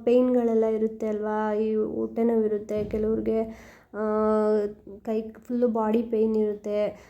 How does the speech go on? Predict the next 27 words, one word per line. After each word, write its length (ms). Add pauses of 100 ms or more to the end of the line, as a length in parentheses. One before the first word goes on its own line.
(120)
ಅಂದರೆ 300
ಅನ್‌ಕಂಫರ್ಟಬಲ್ಲು. 1040
ನಮಗೇನೆ 640
ಎಷ್ಟು 220
ಬೇಜಾರಾಗುತ್ತೆ, 680
ಇನ್ನು 140
ಚಿಕ್ಕ 280
ಚಿಕ್ಕ 200
ಮಕ್ಕಳು, 420
ಅವ್ರಿಗೆ 420 (500)
ಅಷ್ಟೊಂದೆಲ್ಲ 480
ನಾಲೆಡ್ಜೇ 580
ಇರಲ್ಲ. 300 (240)
ಈ 40
ಥರ 160
ಎಲ್ಲ 160
ಆಗ್ಬಿಟ್ರೆ 380
ಅದೊಂದು 580
ನೆನೆಸ್ಕೊಂಡ್ರೆ 580
ಬೇಜಾರಾಗ್ಬಿಡುತ್ತೆ. 1160 (240)
ಆ, 640
ಸರಿ, 360
ಓಕೆ, 260
ಅದು 340
ಮಾತಾಡೋದು 500
ಬೇಡ 160
ಇವಾಗ. 300